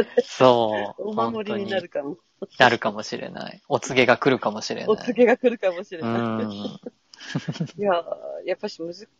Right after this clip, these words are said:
Speaker 1: 手放しっていうのっていうのは、い-、意外とその、この前、クラブハウスでメグさんのと、
Speaker 2: うん。
Speaker 1: と、トマさんのところでは-、
Speaker 2: はいはい。
Speaker 1: 話させていただいた。
Speaker 2: あ、そうだ、来てくださってありがとうございました。
Speaker 1: あれもすごく学べましたし、
Speaker 2: うん。
Speaker 1: 大体私クラブハウスはメグさんがトマ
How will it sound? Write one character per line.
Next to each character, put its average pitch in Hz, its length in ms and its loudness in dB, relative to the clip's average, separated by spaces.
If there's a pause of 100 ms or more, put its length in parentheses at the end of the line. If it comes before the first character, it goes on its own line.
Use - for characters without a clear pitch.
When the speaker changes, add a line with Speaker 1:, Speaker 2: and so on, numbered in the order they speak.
(120)
Speaker 1:
手 254 120 -2
放 285 100 -4 (160)
し 339 200 -4
っ 320 60 -8
て - 180 -6
い 190 40 2
う 180 40 -6
の 170 100 -8
っ 165 40 -10
て - 140 -12
い 160 40 -4
う - 20 -6
の 156 40 -6
は、 127 60 -6
い-、 160 280 -12
意 180 80 -10
外 233 140 0
と 240 100 -18
そ 226 120 -4
の、 214 160 0 (340)
こ 202 120 -2
の 208 120 2
前、 208 340 2
ク 156 180 0
ラ 160 80 0
ブ 170 80 -10
ハ 165 80 0
ウ 165 40 -2
ス - 140 -12
で 147 320 -6
メ 151 100 -4
グ 151 80 -16
さ - 140 -10
ん 131 100 -2
の 127 80 -6
と、 123 120 -8
Speaker 2:
う - 40 -2
ん。 127 40 -12
Speaker 1:
と、 139 680 -4 (180)
ト 151 80 -2
マ 135 100 -2
さ - 120 -8
ん 131 40 -6
の 127 40 -12
と 135 80 -10
こ 131 120 -2
ろ 120 120 0
で 127 120 -12
は-、 123 180 -20
Speaker 2:
は 180 160 6
い 143 40 0
は 143 160 2
い。 127 40 -2
Speaker 1:
話 - 20 -6
さ - 0 -
せ - 20 -20
て 135 60 -6
い 123 40 -8
た - 60 -14
だ 143 60 6
い - 40 -2
た。 135 100 -4
Speaker 2:
あ、 131 40 -4
そ 160 120 8
う 123 40 4
だ、 117 80 2
来 - 100 -8
て - 80 -6
く 120 80 0
だ 110 100 2
さ 110 80 0
っ 101 60 -4
て - 60 0
あ 107 40 2
り 123 80 2
が 135 100 4
と 127 80 -2
う - 20 -2
ご 254 60 10
ざ 254 60 12
い 262 160 8
ま 269 80 0
し 262 80 -2
た。 247 140 -4
Speaker 1:
あ 240 40 -4
れ 254 40 0
も - 0 -
す - 0 -
ご 247 140 0
く 180 400 -10
学 196 280 -4
べ 190 80 -2
ま 190 160 -6
し 117 80 -16
た 160 80 -8
し、 - 80 -14
Speaker 2:
う - 40 -20
ん。 262 100 0
Speaker 1:
大 294 60 -4
体 349 200 -6
私 - 120 -20
ク 254 120 0
ラ 277 120 -2
ブ 302 100 -12
ハ 339 140 -8
ウ 330 60 -10
ス 196 120 -10
は 170 100 -2
メ 214 180 -4
グ 294 80 -12
さ 208 140 -4
ん 170 60 -2
が 160 120 -4
ト - 100 -18
マ - 60 -20